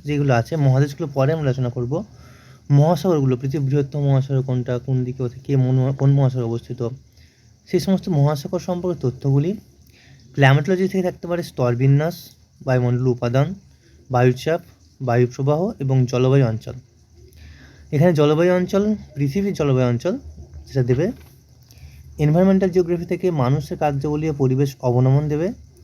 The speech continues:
দূষণ দেবে, বায়ু দূষণ, এই জন্য ওয়ার্ডটা একটু টাইপে মিস্টেক হয়ে গেছে, এটা বায়ু দূষণ হবে, বায়ু দূষণ, জল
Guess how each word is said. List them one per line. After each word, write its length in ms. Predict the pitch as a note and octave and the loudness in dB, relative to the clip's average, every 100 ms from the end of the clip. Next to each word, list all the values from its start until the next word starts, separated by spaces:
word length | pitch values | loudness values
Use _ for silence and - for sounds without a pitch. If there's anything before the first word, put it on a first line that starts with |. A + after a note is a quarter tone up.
| - - - - - C3+ | -20 -20 -20 -20 -6 -2
দূষণ 300 | C#3+ G3 F#3+ | 2 4 6
দেবে, 180 | F3+ F#3+ | 6 4
বায়ু 280 | D#3+ C3+ C#3+ | 4 4 4
দূষণ, 340 | D#3 C#3+ F#3 G#3 C#4 - _ - | 0 -4 -4 -4 -6 -14 _ -6
এই 80 | C3 | 0
জন্য 80 | C3+ | 2
ওয়ার্ডটা 240 | B2+ B2 C#3 | 2 0 -4
একটু 160 | D#3 C#3+ C3+ - - | -4 -6 -6 -8 -2
টাইপে 260 | B2+ B2+ | 0 2
মিস্টেক 320 | C3 C3 C#3+ C#3+ | 2 0 -2 -4
হয়ে 140 | E3 | -2
গেছে, 180 | E3 A3+ B3+ - - | -2 -4 -10 -10 -6
এটা 140 | C3 | -2
বায়ু 220 | A#2+ B2 | 2 2
দূষণ 220 | C3 C#3 E3+ | 2 -2 0
হবে, 200 | D3 E3 | 0 0
বায়ু 220 | E3 B2 | 0 0
দূষণ, 240 | B2+ B2+ D#3+ | -2 -4 -2
জল 140 | C3+ | 0